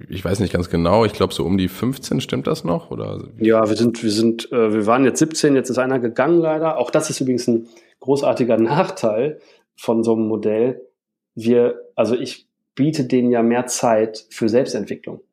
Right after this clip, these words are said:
Speaker 2: Eigentlich gebe ich denen die Möglichkeit, sich selber weiterzuentwickeln und freue mich auch, wenn ich dann sehe, wie Menschen hier aufblühen, ne? Aber der Nachteil ist, manche merken, „Oh, ich will mich jetzt mal weiterentwickeln. Ich will mal meinen Job wechseln.“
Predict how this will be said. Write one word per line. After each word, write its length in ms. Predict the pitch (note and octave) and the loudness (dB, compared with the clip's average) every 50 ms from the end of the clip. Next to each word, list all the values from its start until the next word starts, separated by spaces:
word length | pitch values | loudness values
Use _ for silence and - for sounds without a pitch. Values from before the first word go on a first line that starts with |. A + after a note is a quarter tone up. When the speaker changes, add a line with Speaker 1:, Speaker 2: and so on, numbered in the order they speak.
| _ _ - | _ _ -6
Speaker 2:
Eigentlich 560 | A2+ A#2 B2+ B2+ B2+ B2 - - - - _ | -4 -2 0 2 2 2 2 0 -6 -12 _
gebe 160 | - B2+ C#3 D#3+ | 0 2 2 2
ich 140 | D#3 - | 0 2
denen 160 | - C#3 C3 A#2 | 2 2 2 4
die 80 | A2+ | 2
Möglichkeit, 560 | G#2 A2 C3+ - - - - - - D3+ D3+ | 0 0 -2 -2 -6 -14 -12 -8 -8 -8 -4
sich 120 | - A#2 - | -4 -4 0
selber 320 | - A2+ A2+ A#2 A2+ G#2 | 2 2 2 2 2 0
weiterzuentwickeln 840 | A2+ A2+ A#2 - - - C3+ B2 A#2 C#3 C3+ - D3 E3+ E3+ E3+ - _ _ _ _ _ _ _ - | -2 -4 -4 -6 -4 -4 -2 -2 -2 -4 -4 -4 -4 -6 -6 -8 -10 _ _ _ _ _ _ _ -2
und 160 | - A#2 A2+ | 0 0 0
freue 200 | - - - A3+ | 4 2 2 4
mich 220 | B3+ A3 B2 A2+ G2+ | 4 2 2 0 0
auch, 340 | F#2+ G#2+ C3+ - - D#3 | 0 -2 -2 -2 -6 -4
wenn 160 | B2+ A2 A2+ A#2 | -2 0 2 2
ich 100 | A2+ - | 0 0
dann 200 | B2+ A#2 A2 G#2 | 0 0 0 2
sehe, 340 | G#2+ A#2+ C3+ C#3 B2+ - | 2 4 4 4 2 2
wie 80 | - A2 | -2 -2
Menschen 380 | G#2 A2+ A#2 A2+ - - A2 G2+ | 0 0 0 0 0 -2 -2 -2
hier 240 | G#2+ G#2+ G#2 - | -2 -4 -2 -2
aufblühen, 600 | A#2+ C#3 C3+ - - - G2+ G2 F#2 F2+ F2 F2 | -2 -2 -2 -2 -4 -4 -4 -2 -2 -4 -8 -8
ne? 200 | G#2 C#3 E3 F3+ | -6 -4 -4 -4
Aber 400 | - A2+ G2+ A2 G#2+ G#2+ - - - _ _ _ _ _ _ - | -4 -2 0 2 2 0 0 -4 -10 _ _ _ _ _ _ -2
der 120 | - G#2+ | 2 2
Nachteil 420 | G#2+ G#2 G#2 - - - C3+ B2+ | 4 4 2 2 2 0 2 2
ist, 400 | C#3 D3 - - - - - _ _ - | 2 2 0 -2 -6 -10 -14 _ _ -4
manche 340 | G#2+ G#2 A2 A2+ - C3 | 0 2 2 4 4 4
merken, 380 | A2+ A2+ A2+ A2+ A#2 A#2 - C3 | 4 4 4 4 2 0 -2 -4
„Oh, 120 | C3 A#2+ | -2 0
ich 140 | A2+ A2 - | -2 0 0
will 80 | A2+ A2 | 0 0
mich 140 | A2 G#2 A2+ | 2 0 -2
jetzt 120 | G#2 - | -4 -2
mal 120 | G#2+ G2+ | -2 -2
weiterentwickeln. 560 | G#2+ G#2+ G#2+ G#2 G2+ F#2+ - G#2 - - - _ _ - | -2 -2 -4 -4 -6 -8 -8 -12 -16 -16 -20 _ _ -16
Ich 160 | - - - | -14 -4 0
will 100 | A2+ A2 | 0 0
mal 120 | A2 G#2 | 2 0
meinen 160 | G#2 G2 G2 | 0 -2 0
Job 180 | F#2+ A2 G#2 - | 0 -2 -2 -2
wechseln.“ 300 | G#2+ - - - - - | -6 -10 -10 -14 -20 -20